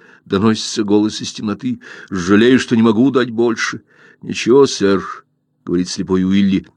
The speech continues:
но мыслями он всё ещё с Джаспером Уиллоком, который душится дешёвым одеколоном, и разговаривал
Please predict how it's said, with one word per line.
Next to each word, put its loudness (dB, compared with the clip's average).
но -2
мыслями -4
он -8
всё -6
ещё -6
с -12
Джаспером -4
Уиллоком, -2
который 0
душится -8
дешёвым -6
одеколоном, -2
и -6
разговаривал 0